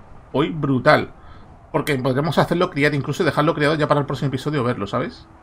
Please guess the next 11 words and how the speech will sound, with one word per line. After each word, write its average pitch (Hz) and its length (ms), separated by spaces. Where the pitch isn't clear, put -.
Sería 131 200
la 151 100
leche. 131 220
¡Hostia, 147 300
que 127 60
se - 80
han 156 80
hecho 147 160
un 131 80
ocaso 156 320
gigante! 175 880